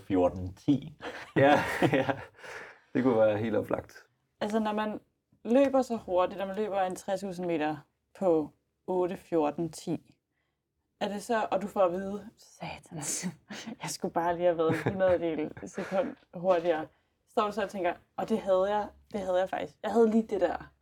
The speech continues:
Speaker 3: ekstra."
Speaker 2: Ej, det, altså, så vigtigt er det ikke, øh, for mig lige. Det er nok ikke så mange, der ved alligevel, så.
Speaker 3: Men også bare sådan rent, altså sådan følelsen i kroppen.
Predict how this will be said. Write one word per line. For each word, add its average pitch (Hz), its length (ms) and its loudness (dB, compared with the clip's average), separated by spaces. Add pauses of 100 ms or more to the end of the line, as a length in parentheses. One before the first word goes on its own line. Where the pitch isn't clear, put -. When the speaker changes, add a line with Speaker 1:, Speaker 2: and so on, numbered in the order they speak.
(760)
Speaker 3:
ekstra." - 260 -4
Speaker 2:
Ej, - 120 -6 (140)
det, 101 340 2
altså, - 340 -4 (1000)
så - 140 -2
vigtigt 110 360 0
er 104 40 0
det 104 100 0
ikke, 104 140 -4 (120)
øh, 107 140 0
for 107 180 0
mig 104 160 4
lige. 104 320 2
Det - 80 0
er 113 80 4
nok 107 180 6
ikke 104 160 0
så - 80 -4
mange, 98 200 0
der 104 60 -2
ved 104 220 0
alligevel, 107 380 0 (200)
så. 101 180 -2 (140)
Speaker 3:
Men 220 200 0
også 208 200 -2
bare 202 180 0
sådan 208 180 -6
rent, 196 320 -2
altså 202 280 -2
sådan 185 200 -8
følelsen 214 380 0
i - 40 -8
kroppen. 208 500 -2